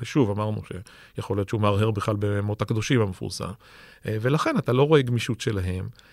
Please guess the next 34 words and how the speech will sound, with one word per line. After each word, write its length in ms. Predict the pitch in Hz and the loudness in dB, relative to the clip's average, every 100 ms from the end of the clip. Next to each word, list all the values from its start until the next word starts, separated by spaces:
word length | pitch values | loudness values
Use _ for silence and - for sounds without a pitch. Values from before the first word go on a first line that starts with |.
| - - _ - | -20 -20 _ -4
אה, 80 | 104 | -2
הצד 200 | - 120 | 2 2
השני 200 | 165 330 | 2 2
הוא 80 | - | 2
שגם 260 | 110 104 | 2 2
נתניהו 360 | 131 143 180 175 | 2 2 4 4
מסונדל. 440 | 113 113 95 90 87 120 | 2 2 0 -2 -4 -4
גם 80 | |
אם 100 | 151 | 0
הוא 120 | 151 123 | 4 6
היה 140 | 131 | 8
רוצה 280 | 135 - 143 | 6 4 4
עסקה, 340 | 117 - 196 180 | 4 2 2 2
יכול 200 | - 127 | 2 -2
להיות 100 | - | -2
שהוא 140 | 131 | -2
מאמין 400 | 117 117 147 165 | 0 2 2 2
בזה. 240 | 139 110 | 2 0
אגב, 320 | 107 123 127 117 | -2 -2 -4 -4
אני, 320 | 131 147 76 127 | -2 -2 -2 -4
יש 160 | 123 - | -8 -4
כל 80 | 139 | -2
מיני 80 | |
אנשים 200 | 143 - | -2 -4
שלועגים 420 | - 120 120 117 143 | 4 6 6 6 4
למעורבות 420 | 120 110 110 123 | 4 4 0 -2
של 80 | - | -2
שרה 200 | 127 127 | 0 0
נתניהו 380 | 120 131 170 | 0 0 2
בעניין. 320 | 139 120 113 110 | 0 0 0 0
אני 140 | 131 | -2
מבין 220 | 135 123 | -2 -2
שהיא 140 | 120 117 | -2 2
מאוד, 340 | 113 120 | 4 2